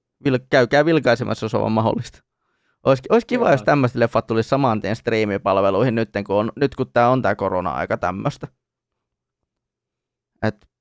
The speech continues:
Speaker 1: pääseekö, pääseekö leffateatteri vai eikö pääse?
Speaker 2: Joo, se vissiin vähän riippuu varmaan sitten,
Speaker 1: Mm.
Speaker 2: että m-, keiden kanssa on sopimus, että, tota,
Speaker 1: Niin.
Speaker 2: H B O Maxihan, tota, uusi Matrixihan tuli, tota,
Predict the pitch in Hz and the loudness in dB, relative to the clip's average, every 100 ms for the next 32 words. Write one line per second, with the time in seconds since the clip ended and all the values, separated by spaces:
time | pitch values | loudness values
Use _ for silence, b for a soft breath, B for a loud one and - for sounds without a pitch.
0 | - 104 107 110 104 107 117 113 113 107 | 0 2 2 0 0 2 2 2 2 2
1 | 110 107 92 95 104 98 98 92 87 85 | 2 0 -2 -2 -2 0 2 2 0 -4
2 | 67 73 143 - _ _ _ _ _ _ | -4 -4 -4 -12 _ _ _ _ _ _
3 | _ _ _ _ _ 147 165 143 113 139 | _ _ _ _ _ -12 -8 -6 -6 -10
4 | 143 170 165 165 143 135 - 117 113 113 | -8 -6 -4 -4 -4 -6 -6 -6 -6 -6
5 | 110 110 - _ _ - 117 127 110 107 | -8 -10 -12 _ _ -14 -4 -2 0 -2
6 | 107 - 117 101 - 117 - _ 127 120 | -8 -10 -10 -10 -12 -16 -16 _ -4 -4
7 | 110 104 110 107 110 110 107 113 113 101 | -6 -8 -10 -10 -8 -8 -10 -10 -10 -10
8 | 104 101 104 - 104 104 - 107 117 113 | -14 -16 -18 -16 -14 -14 -12 -4 0 0
9 | 113 - - 139 - 143 151 147 - 123 | -2 -6 -6 -6 -4 -4 -2 -2 -4 -6
10 | 110 117 107 113 123 113 107 _ - 120 | -6 -8 -10 -12 -8 -8 -10 _ -14 -12
11 | 135 123 - 110 - 104 98 98 95 101 | -8 -8 -8 -14 -16 -16 -16 -16 -14 -14
12 | 95 110 - 104 95 | -16 -16 -12 -10 -10